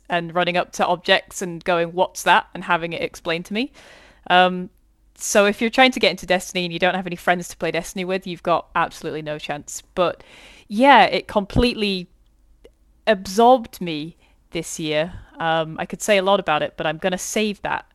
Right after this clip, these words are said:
for my written piece, which I suppose people can read, because there's a couple of other games that I put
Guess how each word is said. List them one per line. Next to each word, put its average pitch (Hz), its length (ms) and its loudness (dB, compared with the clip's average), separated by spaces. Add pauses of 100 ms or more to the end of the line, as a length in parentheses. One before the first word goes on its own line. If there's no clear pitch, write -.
for 156 760 -4 (520)
my 165 140 -6
written 151 340 -6
piece, - 600 -12 (500)
which - 180 -14
I 156 60 -8
suppose 160 300 -14
people 196 280 -12
can - 160 -18
read, - 280 -12
because 170 220 -12
there's 165 520 -2
a 185 60 -8
couple 214 260 -4
of 190 100 0
other 180 160 2
games 175 360 -2
that 170 100 -2
I 165 100 2
put - 320 -4